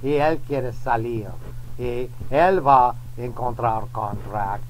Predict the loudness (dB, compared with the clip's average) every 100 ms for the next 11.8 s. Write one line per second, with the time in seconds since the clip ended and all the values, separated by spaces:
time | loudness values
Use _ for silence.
0 | -6 -4 2 6 6 8 8 8 4 -2
1 | -2 -2 -2 -4 -6 -6 -6 -4 -6 -6
2 | -8 -2 4 10 10 10 10 8 6 -2
3 | 0 0 0 0 -4 -4 -4 -4 -6 -8
4 | -2 4 10 12 12 10 8 6 2 -4
5 | -2 0 0 0 -2 -6 -6 -6 -4 -6
6 | -6 -6 -2 0 0 -2 -4 -6 -6 -6
7 | -8 -8 -8 -8 -8 -8 -8 -8 -8 -8
8 | -10 -8 -6 -6 -6 -8 -10 0 2 2
9 | -2 -6 -8 -6 -6 -8 -8 -8 -8 -8
10 | -8 -8 -10 -10 -10 -10 -8 -6 2 2
11 | 2 -4 -6 -6 -6 -6 -8